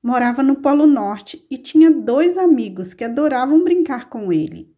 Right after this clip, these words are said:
Ana e Lourenço. Os dois brincavam de correr em volta de Neves e de acertar o nariz de cenoura com os olhos vendados. Eles davam muitas gargalhadas com essas brincadeiras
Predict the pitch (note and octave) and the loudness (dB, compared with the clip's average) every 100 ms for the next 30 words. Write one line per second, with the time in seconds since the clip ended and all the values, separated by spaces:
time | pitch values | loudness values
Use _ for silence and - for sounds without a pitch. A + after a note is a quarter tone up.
0 | - F#3 G3 A#3 D4 D#4 D4+ D4+ F#4 F#4+ | -12 -6 -4 -4 -4 2 2 2 0 0
1 | A#3+ - - - _ _ _ _ _ _ | -2 -6 -14 -20 _ _ _ _ _ _
2 | _ _ _ _ - D#4+ D4 F3 G3 C4+ | _ _ _ _ -2 0 2 -2 -6 -4
3 | A3 F#3+ G#3 A3 D#4+ F4+ C4 C#4 E4 D#4 | -4 -6 -8 0 0 0 -6 0 4 4
4 | D4+ B3+ A#3 G#3 A3+ D4 D4 A#3 B3 B3 | 2 -10 -10 -10 -2 0 0 -4 -8 -4
5 | C#4+ G4+ D4+ G3 G3 G3 - - _ _ | -2 -2 -4 -6 -12 -16 -16 -20 _ _
6 | _ - F3+ D#3+ F3+ - D3 - G#3 A3 | _ -14 -10 -8 -8 -6 -10 -8 -6 -4
7 | B3+ A#3 F#3 F#3+ A#3 G#3+ - F3+ E3+ G3+ | -4 -4 -4 -4 -6 -8 -8 -4 -4 -2
8 | C4+ C#4 D4 D#4 C#4+ C4 B3 B3+ D4 D#4+ | -4 -2 2 2 2 -4 -8 -4 2 4
9 | B3 E3+ E3 E3 - - _ _ _ _ | 2 -4 -8 -10 -12 -16 _ _ _ _
10 | _ _ _ _ _ _ _ C4 C#4 C4 | _ _ _ _ _ _ _ -2 0 0
11 | D4 C#4+ D#4 D4 C4 C4 D4+ D#4+ D#4 B3+ | 0 4 4 4 0 4 6 6 4 -2
12 | A#3 A#3 A3+ G#3 F#3+ F3+ F#3+ A3 G#3+ F3+ | -8 -10 -12 -10 -10 -8 -8 -10 -12 -12
13 | - G#3+ G3+ G3+ A3 G3+ A#3+ A#3+ D#4+ F4 | -14 -14 -14 -12 -14 -8 -6 -2 -2 0
14 | A3+ A3+ G#3+ G#3+ - | -2 -4 -8 -12 -18